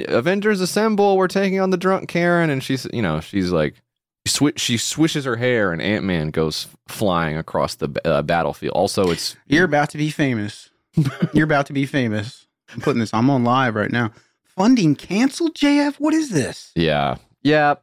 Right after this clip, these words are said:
Speaker 1: They finally got a hold of her. Uh, Karen had to stop drinking.
Speaker 2: They canceled the Karens.
Speaker 1: Yeah,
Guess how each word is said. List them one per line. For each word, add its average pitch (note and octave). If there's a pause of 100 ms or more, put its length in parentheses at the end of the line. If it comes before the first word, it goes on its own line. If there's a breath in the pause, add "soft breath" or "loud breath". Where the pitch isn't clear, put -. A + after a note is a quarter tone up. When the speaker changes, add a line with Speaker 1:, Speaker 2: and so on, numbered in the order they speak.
(180)
Speaker 1:
They B2
finally C3
got A#2+
a A2
hold A#2+
of A#2
her. A2+ (160)
Uh, G#2+
Karen A2+
had G#2+
to C3
stop C3
drinking. A#2
Speaker 2:
They E2+
canceled B2+
the A#2+
Karens. B2
Speaker 1:
Yeah, D2+